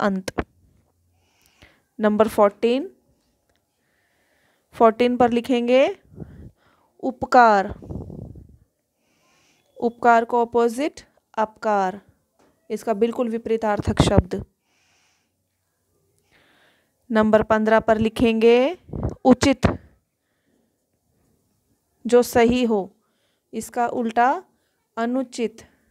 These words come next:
यानी कि गलत। नंबर सोलह पर लिखेंगे उत्तर, जो कि एक दिशा है, उसके बिल्कुल opposite दिशा होती है दक्षिण।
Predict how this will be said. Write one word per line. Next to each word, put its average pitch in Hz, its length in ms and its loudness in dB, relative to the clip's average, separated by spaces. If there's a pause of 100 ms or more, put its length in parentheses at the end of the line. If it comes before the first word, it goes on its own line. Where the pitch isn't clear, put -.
(540)
यानी 214 320 -2
कि 302 220 -4 (180)
गलत। 208 400 2 (1400)
नंबर 226 380 -2
सोलह 214 360 -2
पर 220 160 0
लिखेंगे 233 720 -2 (1120)
उत्तर, 254 480 2 (260)
जो 226 180 0
कि 247 180 -4
एक 254 220 0
दिशा 247 440 2
है, 202 320 -4 (1120)
उसके 247 340 0
बिल्कुल 294 580 4 (560)
opposite 254 440 6
दिशा 262 280 4
होती 247 340 2
है 294 120 4
दक्षिण। 226 540 0